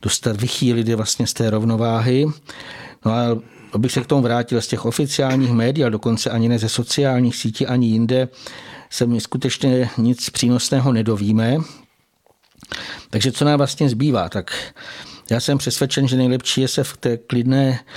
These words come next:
důvěře stěšit, naladit se vzhůru a snažit se vnitřně vlastně vycítit, eh, co máme právě my v tomhletom ohledu, ale i v jiných samozřejmě udělat? Mm,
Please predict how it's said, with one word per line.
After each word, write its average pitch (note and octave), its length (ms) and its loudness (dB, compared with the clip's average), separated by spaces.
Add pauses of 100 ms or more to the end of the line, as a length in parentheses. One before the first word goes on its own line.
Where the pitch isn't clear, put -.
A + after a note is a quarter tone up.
(480)
důvěře A#2+ 380 2
stěšit, - 460 0
naladit B2+ 360 2
se C#3+ 140 0
vzhůru A#2+ 500 2
a - 40 -2
snažit B2+ 400 -2
se C3 220 0 (560)
vnitřně A#2 680 0
vlastně A#2+ 260 -2
vycítit, B2 760 -2 (600)
eh, G2 260 0
co A#2+ 180 0
máme C3 280 2
právě B2+ 440 2
my A#2+ 300 2 (260)
v - 100 -18
tomhletom A#2+ 440 0
ohledu, A2+ 520 0
ale A2 120 0
i G2+ 100 -2
v G#2 60 -2
jiných G#2 260 0
samozřejmě G#2 420 0
udělat? F#2+ 440 -2 (920)
Mm, F2+ 360 0